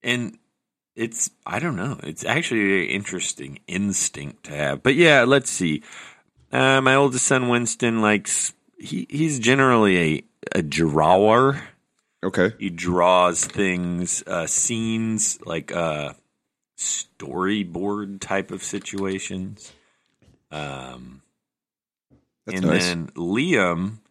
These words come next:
Speaker 1: middle child, is much more abstract.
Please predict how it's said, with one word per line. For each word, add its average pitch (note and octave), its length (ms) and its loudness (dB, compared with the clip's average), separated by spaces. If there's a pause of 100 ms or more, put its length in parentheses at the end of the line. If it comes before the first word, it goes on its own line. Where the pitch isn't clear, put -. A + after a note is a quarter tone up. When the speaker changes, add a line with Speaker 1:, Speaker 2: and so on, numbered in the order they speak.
(180)
Speaker 1:
middle A2+ 300 0
child, D#2 580 -4 (680)
is F#2+ 680 0 (760)
much G#2 480 -4
more C3+ 360 0
abstract. D#2+ 1120 -2